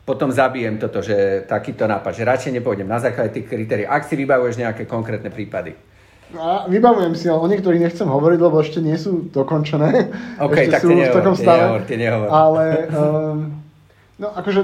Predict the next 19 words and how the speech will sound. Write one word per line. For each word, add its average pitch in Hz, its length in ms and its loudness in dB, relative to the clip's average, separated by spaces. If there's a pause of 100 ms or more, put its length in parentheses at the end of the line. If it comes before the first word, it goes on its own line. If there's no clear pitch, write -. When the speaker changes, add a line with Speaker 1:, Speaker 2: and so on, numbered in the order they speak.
(120)
Speaker 2:
to, 190 100 -4 (140)
to - 200 0
piano 214 400 0
bol 143 160 2
taký 151 280 -4
nápad, 160 300 0
že, 143 100 -6 (160)
že - 140 -12
ono 190 240 0
v - 80 -6
konečnom 190 400 -2
dôsledku 170 260 -4
ten 170 160 0
model, 143 320 2
ktorý 170 320 -4
mňa 156 240 0
zaujal, 147 480 2
akože 156 300 -4
nevyšiel. 143 640 -2